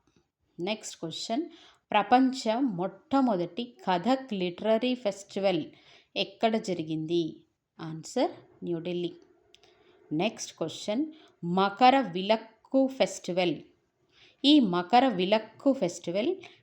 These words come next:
కేరళ రాష్ట్రంలో నిర్వహించబడుతుంది. ప్రతి సంవత్సరం జనవరి నెలలో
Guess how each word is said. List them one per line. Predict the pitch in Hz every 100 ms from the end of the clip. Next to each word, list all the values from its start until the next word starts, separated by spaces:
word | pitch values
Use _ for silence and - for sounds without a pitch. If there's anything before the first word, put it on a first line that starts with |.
| _
కేరళ | - 220 247 294 285
రాష్ట్రంలో | 214 - - 180 170 190
నిర్వహించబడుతుంది. | 220 190 190 196 208 226 208 165 - 156 156 175 156 - _ _ _ _
ప్రతి | 233 220 226 294 285
సంవత్సరం | - 196 185 190 - 185 208 180
జనవరి | 185 180 208 233 233
నెలలో | 190 170 165 180 240 349